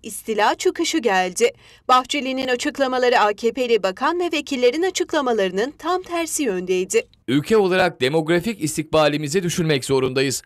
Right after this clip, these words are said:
Speaker 2: Nüfus istikbalimizi korumak mecburiyetindeyiz. Suriyeliler bize emanettir.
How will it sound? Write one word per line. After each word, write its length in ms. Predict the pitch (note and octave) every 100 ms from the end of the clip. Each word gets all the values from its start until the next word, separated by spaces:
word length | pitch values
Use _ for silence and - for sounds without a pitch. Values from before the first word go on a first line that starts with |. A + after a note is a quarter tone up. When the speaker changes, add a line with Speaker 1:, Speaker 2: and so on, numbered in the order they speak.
| _
Speaker 2:
Nüfus 340 | B2+ B2+ A3
istikbalimizi 840 | F3+ D#3+ D#3 D3 D3 C3 B2 B2+ G#3
korumak 460 | E3 D3 C#3+ A#2
mecburiyetindeyiz. 1040 | B2 B2 A#2 B2+ C3 B2+ C3+ B2+ C3+ A#2+ - _
Suriyeliler 720 | - D3+ D3 C3+ C3+ B2 A2+
bize 220 | A#2 C3
emanettir. 680 | B2 B2 B2 A#2+ A#2+ A#2